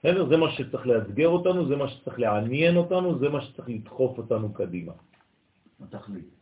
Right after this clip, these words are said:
Speaker 1: גם אם יש בדרך אינטרסים אישיים, הרעיון הפנימי הגנוז <clears throat> זה לגאול את הקדוש ברוך הוא מהגלות שלו. כלומר, מחוסר הגילוי שלו בעולם. על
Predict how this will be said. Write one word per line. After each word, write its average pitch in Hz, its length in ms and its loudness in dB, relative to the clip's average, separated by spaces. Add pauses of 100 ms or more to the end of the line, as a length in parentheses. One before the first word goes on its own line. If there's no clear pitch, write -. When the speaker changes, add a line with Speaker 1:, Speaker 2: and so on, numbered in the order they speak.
(240)
Speaker 1:
גם 240 460 6
אם 196 200 2
יש 175 240 8
בדרך 156 560 4
אינטרסים 147 680 2
אישיים, 131 680 -2 (1160)
הרעיון 131 640 6
הפנימי 151 580 2
הגנוז 160 580 6 (300)
<clears throat> 110 260 0
זה 147 160 6
לגאול 143 720 4 (140)
את 127 140 -6
הקדוש 123 460 0
ברוך 113 320 -2
הוא 160 120 -4
מהגלות 101 460 -2
שלו. - 220 -12 (1700)
כלומר, 123 240 2
מחוסר 123 560 2
הגילוי 117 460 2
שלו 113 280 0
בעולם. 87 380 -2 (560)
על 110 140 0